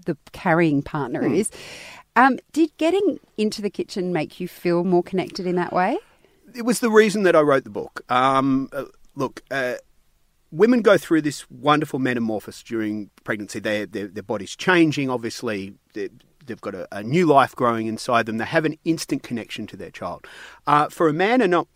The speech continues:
Speaker 2: and I'm not saying for a moment, "Woe is men and how left out we are," and
Speaker 1: <laughs>
Speaker 2: anything
Speaker 1: Of
Speaker 2: like
Speaker 1: course
Speaker 2: that.
Speaker 1: you wouldn't
Speaker 2: Of
Speaker 1: say
Speaker 2: course I
Speaker 1: that.
Speaker 2: wouldn't say that. I
Speaker 1: <laughs>
Speaker 2: wouldn't dare. Um, but, you know, we don't go through those changes. We, we are there in a supporting role, and, uh,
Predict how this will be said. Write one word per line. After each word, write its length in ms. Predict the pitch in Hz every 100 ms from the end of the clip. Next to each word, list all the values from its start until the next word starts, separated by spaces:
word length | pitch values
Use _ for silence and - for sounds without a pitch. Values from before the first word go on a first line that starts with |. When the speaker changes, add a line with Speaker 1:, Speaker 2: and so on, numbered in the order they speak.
| 165
Speaker 2:
and 120 | 170 165
I'm 140 | 147
not 160 | 147 -
saying 320 | - - 143 123
for 140 | -
a 40 |
moment, 360 | 123 123 117 117
"Woe 340 | 113 123 123
is 240 | 117 110 -
men 300 | 117 117 120
and 160 | 107
how 240 | 117 120 110
left 180 | 117 -
out 300 | 127 117 -
we 160 | 117
are," 240 | 113 113 117
and 100 | 135
Speaker 1:
<laughs> 0 |
Speaker 2:
anything 240 | 156 220
Speaker 1:
Of 60 | 165
Speaker 2:
like 140 | 120
Speaker 1:
course 280 | - 233 202
Speaker 2:
that. 100 | -
Speaker 1:
you 60 |
wouldn't 240 | 175 147 143
Speaker 2:
Of 80 | 123
Speaker 1:
say 80 | 143
Speaker 2:
course 140 | 147
I 40 |
Speaker 1:
that. 80 | 127
Speaker 2:
wouldn't 180 | 120 110
say 180 | 120 120
that. 200 | 147 170
I 380 | 120 285 - 339
Speaker 1:
<laughs> 40 |
Speaker 2:
wouldn't 300 | 175 196 196
dare. 340 | 170 139 123 113 - - -
Um, 380 | 190 214 214 202 - -
but, 240 | 156 262 -
you 120 | 285
know, 240 | 170 240 311 - -
we 200 | 190 269
don't 180 | 262
go 140 | 277 269
through 160 | -
those 220 | 147 120 -
changes. 420 | 110 101 95 -
We, 460 | 175 196 185 185 165
we 180 | 165 165
are 60 |
there 220 | 151 165
in 80 | 151
a 40 | 131
supporting 500 | 147 - 170 208 175
role, 300 | 147 247 285 _
and, 580 | 151 156 160 160 165 156 -
uh, 320 | 170 170 175